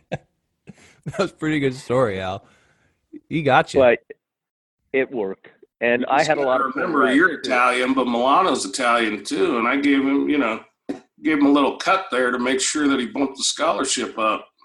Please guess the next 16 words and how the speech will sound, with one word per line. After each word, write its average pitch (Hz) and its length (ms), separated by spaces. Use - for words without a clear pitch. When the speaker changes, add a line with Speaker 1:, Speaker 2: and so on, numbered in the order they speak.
Speaker 3:
So 131 180
I'd 123 120
go 131 140
down 123 240
to 110 80
Santa 123 300
Barbara. 156 320
He 135 60
had 143 180
no 135 200
idea 131 360
I - 40
was 107 220
finagling 101 600
that 92 200
stuff 95 280